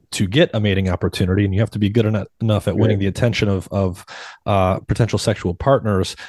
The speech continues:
Speaker 1: And you can only do that if you can survive long enough to, to get in front of them. So at, at the end of the day, they kinda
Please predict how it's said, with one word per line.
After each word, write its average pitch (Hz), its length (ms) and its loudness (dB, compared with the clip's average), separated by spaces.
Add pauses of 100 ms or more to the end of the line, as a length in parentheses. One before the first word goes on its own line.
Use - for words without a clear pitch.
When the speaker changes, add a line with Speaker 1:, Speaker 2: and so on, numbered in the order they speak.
(160)
Speaker 1:
And 117 80 0
you 107 80 -2
can 113 80 2
only 127 180 4
do 139 220 4
that 98 320 2 (320)
if 101 260 -4
you 98 120 0
can 101 100 0
survive 101 400 0
long 98 160 0
enough 98 220 -2
to, 92 240 0
to - 120 -4
get 95 140 -4
in 92 60 -4
front 120 180 2
of 90 60 0
them. 85 220 -2
So 110 160 0
at, - 100 -4
at 123 100 4
the 160 100 6
end 185 120 4
of 101 40 2
the 98 60 2
day, 98 400 2
they 110 360 -4
kinda 120 360 0